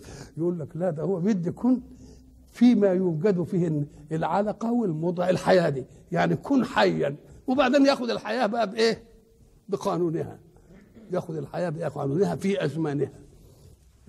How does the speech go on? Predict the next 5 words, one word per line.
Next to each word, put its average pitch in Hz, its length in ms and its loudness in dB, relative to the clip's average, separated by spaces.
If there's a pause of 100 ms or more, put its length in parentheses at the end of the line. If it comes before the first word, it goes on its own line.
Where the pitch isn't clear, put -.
(1600)
"ولتبلغوا 156 920 0
اجلا 151 260 0
مسمى 190 560 -2 (640)
ولعلكم 135 720 -4
تعقلون". 131 640 -6